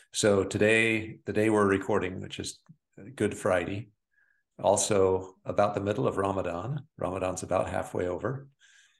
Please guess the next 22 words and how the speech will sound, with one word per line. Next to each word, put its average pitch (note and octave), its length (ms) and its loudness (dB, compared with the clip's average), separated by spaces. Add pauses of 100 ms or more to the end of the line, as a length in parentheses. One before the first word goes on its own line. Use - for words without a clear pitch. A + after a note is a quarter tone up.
(140)
It's G#2 240 -6
the F#2+ 80 -4
second G#2+ 360 -2
day G2+ 140 -2
of G2 160 -8
Passover. G2 640 -4
It's - 160 -8
Holy G#2 280 -2
Week. F2+ 420 -6 (520)
Um, F2+ 540 -8 (200)
I A#2+ 60 -6
thought - 220 0
maybe A#2 200 0
today G#2 300 2
we G#2 140 2
should G2 180 -6
talk G2+ 220 -2
about, F#2+ 460 -4
like, - 280 -8
faith - 560 -8
and - 120 -8
religion. - 540 -6